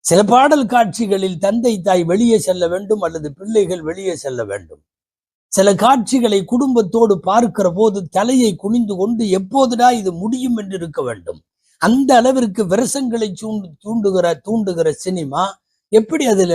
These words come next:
லைஃப்ல நமக்கு உள்ள வருது? அது பொழுதுபோக்காக கூட எடுத்துக்கொள்ளாமல் வாழ்க்கையாக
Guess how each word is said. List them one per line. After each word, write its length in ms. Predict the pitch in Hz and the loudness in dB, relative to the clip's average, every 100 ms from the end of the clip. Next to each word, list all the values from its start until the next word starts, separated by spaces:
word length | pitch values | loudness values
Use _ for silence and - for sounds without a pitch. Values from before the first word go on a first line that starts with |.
| 156 | -4
லைஃப்ல 680 | 151 151 180 294 220 254 226 | -4 0 2 4 2 -2 -2
நமக்கு 360 | 196 190 170 175 | -2 -4 -4 -6
உள்ள 160 | 180 190 | -2 -2
வருது? 320 | 151 135 120 | 0 -2 -2
அது 240 | 101 78 73 _ _ _ _ _ _ _ - | -8 -8 -18 _ _ _ _ _ _ _ -2
பொழுதுபோக்காக 1160 | 220 285 320 311 294 262 202 240 196 240 233 202 | 2 4 2 2 2 2 2 2 2 2 0 -2
கூட 260 | 247 254 | -2 2
எடுத்துக்கொள்ளாமல் 920 | 208 202 220 233 185 208 202 175 208 185 | 2 2 -2 -4 -6 -4 0 0 0 -2
வாழ்க்கையாக 680 | 180 240 240 233 208 190 | 2 2 0 -4 -4 -4